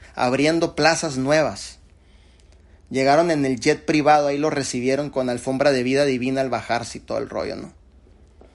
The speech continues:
Botella de Factor Divino abierta con agua mineral y todo el rollo ahí. Digo, yo no sé, pero eso va a suceder.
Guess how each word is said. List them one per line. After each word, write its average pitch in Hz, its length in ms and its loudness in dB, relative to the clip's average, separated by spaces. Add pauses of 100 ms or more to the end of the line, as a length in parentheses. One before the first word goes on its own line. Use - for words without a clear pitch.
(120)
Botella 147 500 4
de 156 80 2
Factor 139 440 0
Divino 147 380 0
abierta 139 680 2 (500)
con 131 200 0
agua 135 220 4
mineral 127 480 2
y 123 60 -4
todo 123 180 -2
el 120 120 -4
rollo 113 280 -4
ahí. - 260 -8 (500)
Digo, 220 580 4 (2000)
yo 165 220 6
no 277 120 6
sé, 247 280 2
pero 240 240 4
eso 214 220 2
va 208 100 4
a 196 40 0
suceder. 196 720 -4